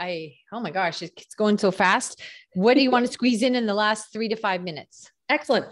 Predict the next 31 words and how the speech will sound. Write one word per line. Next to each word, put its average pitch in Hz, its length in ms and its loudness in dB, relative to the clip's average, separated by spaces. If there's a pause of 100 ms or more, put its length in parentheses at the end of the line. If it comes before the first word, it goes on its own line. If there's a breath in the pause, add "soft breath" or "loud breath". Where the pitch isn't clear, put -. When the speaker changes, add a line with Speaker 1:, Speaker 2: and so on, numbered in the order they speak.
(120)
Speaker 2:
So - 140 2
the 269 40 10
last 311 180 4
three 370 140 2
to 349 60 -2
five 311 200 2
minutes, 269 300 2
I 240 140 2
would 285 180 2
just 277 240 4
say 240 140 4
that 226 140 2
when 220 100 2
you're 220 100 2
pitching, 190 580 -2 (360 soft breath)
so 220 300 2
when 214 200 4
you're 202 300 4 (140)
in 240 100 4
the 269 140 4
offensive 214 500 0
mode 180 320 6
and 175 100 2
you're 170 120 0
pitching 208 400 -2
an 190 60 0
idea 175 280 2
that 165 220 0
you 175 80 0
just 170 260 0
love, 156 320 -2